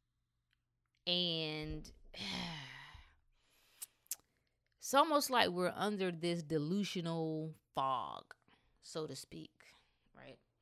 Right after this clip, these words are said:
And I, and I, what I, what I want, <sighs> what I want people to know,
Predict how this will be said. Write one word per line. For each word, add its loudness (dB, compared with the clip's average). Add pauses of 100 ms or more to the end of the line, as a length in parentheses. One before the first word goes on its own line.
(460)
And -8
I, -6
and -2
I, 0
what 0
I, 2
what -2
I 4
want, 0 (1160)
<sighs> -14 (3750)
what 2
I 6
want 4
people -2
to 0
know, -2